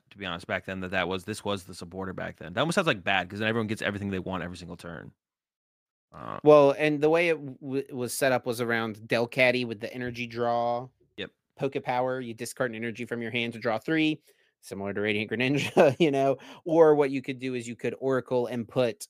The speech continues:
Speaker 2: a T V reporter or a Steven's Advice on top of your deck, and then those would draw you,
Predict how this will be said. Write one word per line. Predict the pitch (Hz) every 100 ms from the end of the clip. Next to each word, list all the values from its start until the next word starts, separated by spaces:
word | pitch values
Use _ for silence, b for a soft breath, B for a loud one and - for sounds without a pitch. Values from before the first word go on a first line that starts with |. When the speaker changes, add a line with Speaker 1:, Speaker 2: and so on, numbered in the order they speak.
| -
Speaker 2:
a | 117 107
T | - 175
V | 156
reporter | 147 - 135 127 127
or | 120
a | 123
Steven's | - 135 123
Advice | 110 104 113 104
on | 104
top | 104 110
of | 104
your | 104
deck, | 98 92 67 -
and | 110
then | 110
those | 107 107 101
would | 107
draw | 113 107
you, | 107 101 98 98